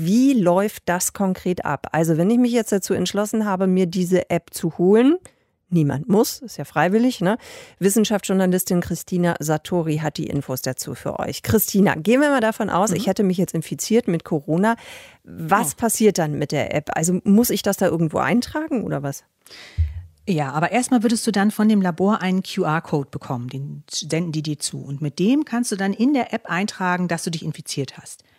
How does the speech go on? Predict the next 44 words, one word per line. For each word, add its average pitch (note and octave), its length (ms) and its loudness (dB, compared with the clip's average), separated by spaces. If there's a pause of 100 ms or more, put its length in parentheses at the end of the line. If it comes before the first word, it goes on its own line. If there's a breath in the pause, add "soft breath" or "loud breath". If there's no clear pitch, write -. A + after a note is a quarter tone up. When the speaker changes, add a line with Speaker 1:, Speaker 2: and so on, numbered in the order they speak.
Speaker 2:
Wenn G3+ 120 2
du G#3 140 0
willst, C3+ 380 -4
du F#3+ 100 -2
musst E3+ 240 0
es C#3+ 100 -8
ja B2 80 -6
nicht B2 160 -10
machen. - 320 -16
Speaker 1:
Mhm. F3 220 -6 (200)
Speaker 2:
Viele B3+ 220 0
Labore A#3+ 380 4
können F#3+ 280 0
das C4+ 120 -2
schon, D4 260 -2
so B3 100 0
einen G#3 220 -4
Q-R-Code G3 580 -4
vergeben, A3 540 0 (280 loud breath)
aber G3 180 2
nicht F#3+ 220 -2
alle. B2+ 260 -8 (100)
Also E3 240 -6
wenn E3 140 -4
du G3 80 -4
jetzt G#3+ 260 0
an F3+ 140 -2
so F3+ 60 0
ein F3 60 2
Labor F3 280 0
geraten F#3+ 320 0
bist, F3+ 180 -4
die F3+ 60 -4
das E3+ 140 -2
noch E3 100 -4
nicht G#3+ 240 0
können, B3+ 320 4
dann A3 200 2
müsstest A3 300 -2
du G3+ 60 -2
eine F#3 200 -2
Hotline E3 320 -4
anrufen. - 540 -10
Und D#3 140 -12